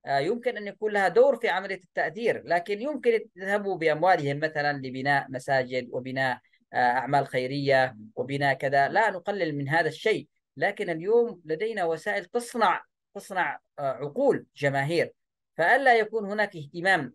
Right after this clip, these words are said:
بهذا القدر، أيضًا هذا من ضعف ال-، ضعف إما ومحدودية المشاركة، إما نتيجة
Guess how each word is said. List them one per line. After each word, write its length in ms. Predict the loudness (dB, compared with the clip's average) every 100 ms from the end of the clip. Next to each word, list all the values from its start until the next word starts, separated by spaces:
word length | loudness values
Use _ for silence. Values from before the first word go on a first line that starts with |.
| _
بهذا 280 | 0 2 4
القدر، 400 | 2 2 0 0
أيضًا 320 | 0 0 0
هذا 200 | 2 2
من 220 | 0 -4 0
ضعف 220 | 0 0 _ _ -12
ال-، 420 | -10 -10 -12 -14 _ _ _ -2
ضعف 360 | 2 2 -2 -6
إما 340 | -2 0 0 -2
ومحدودية 640 | -2 -2 -2 -8 0 2 2
المشاركة، 760 | -6 -10 -4 2 2 2 0
إما 260 | 0 2 2
نتيجة 400 | 2 -2 0